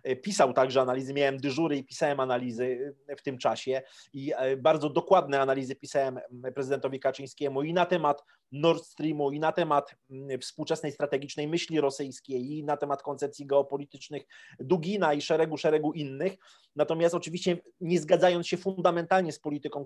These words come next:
czy, czy, czy z opcją, którą przyjmował, e, prezydent Kaczyński. Natomiast chwała za to świętej pamięci prezydentowi, że otaczał się ludźmi nie tylko, e, tymi, którzy mieli takie same poglądy jak on, ale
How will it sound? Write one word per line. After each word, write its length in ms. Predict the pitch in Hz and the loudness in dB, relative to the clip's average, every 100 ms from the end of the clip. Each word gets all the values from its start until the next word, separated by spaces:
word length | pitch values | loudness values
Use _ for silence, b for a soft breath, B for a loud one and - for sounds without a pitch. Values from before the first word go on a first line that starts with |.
| - | -10
czy, 140 | - 147 - | -12 -12 -12
czy, 100 | 143 - - | -14 -16 -14
czy 120 | - | -2
z 40 | 156 | 0
opcją, 280 | 170 156 | 0 -4
którą 200 | - 143 | -4 -6
przyjmował, 520 | 143 170 160 143 120 b b b - | -4 0 2 4 2 b b b -10
e, 200 | 131 123 | -6 -4
prezydent 400 | 139 131 139 135 | -2 0 -2 0
Kaczyński. 520 | 139 131 127 - 180 | 0 0 -4 -8 -2
Natomiast 320 | 180 180 175 | 0 2 0
chwała 500 | - - 202 185 165 - | 0 6 8 10 8 4
za 260 | 135 180 | 4 4
to 260 | 170 127 113 _ _ _ - | 4 0 -4 _ _ _ -10
świętej 320 | - 156 - | -6 -2 0
pamięci 380 | 147 143 147 - | 2 2 -4 -2
prezydentowi, 640 | 151 139 143 135 135 139 | 0 2 0 2 0 0
że 160 | 151 147 | 2 2
otaczał 360 | 143 156 156 147 | 4 4 2 2
się 140 | 160 | 0
ludźmi 300 | 147 143 156 | -2 -6 0
nie 120 | 175 | 0
tylko, 500 | 190 214 220 127 - b b b - | 2 0 4 4 4 b b b -4
e, 360 | 123 123 127 | -2 0 -2
tymi, 380 | 127 - 170 160 | 0 2 2 2
którzy 260 | - 147 156 | -2 -2 -2
mieli 200 | 156 151 | -2 -2
takie 220 | 170 165 | -4 0
same 260 | 165 156 | 2 2
poglądy 460 | 147 151 147 147 139 | 2 2 2 2 4
jak 240 | 131 120 | 4 4
on, 180 | 117 139 | 2 4
ale 240 | 147 147 | 4 4